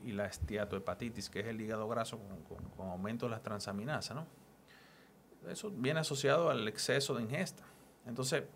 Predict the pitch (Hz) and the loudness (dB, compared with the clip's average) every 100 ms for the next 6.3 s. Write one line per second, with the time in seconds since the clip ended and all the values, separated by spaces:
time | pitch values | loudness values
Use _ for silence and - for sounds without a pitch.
0 | - - - - - - - - - - | -18 -18 -18 -20 -20 -20 -20 -20 -20 -20
1 | - - 92 156 85 - - - 131 135 | -4 0 2 2 0 -4 -6 -2 4 6
2 | 143 165 175 - 127 131 131 151 165 123 | 8 8 6 4 6 8 6 4 2 2
3 | 101 - - 110 - 123 110 117 135 156 | 0 -2 -4 -4 -2 -2 4 6 8 6
4 | 139 113 - - - 107 123 143 143 135 | 6 4 4 -2 4 8 10 8 6 4
5 | 123 135 127 139 120 120 131 127 113 113 | 2 0 0 2 2 2 2 2 4 6
6 | 123 139 | 4 2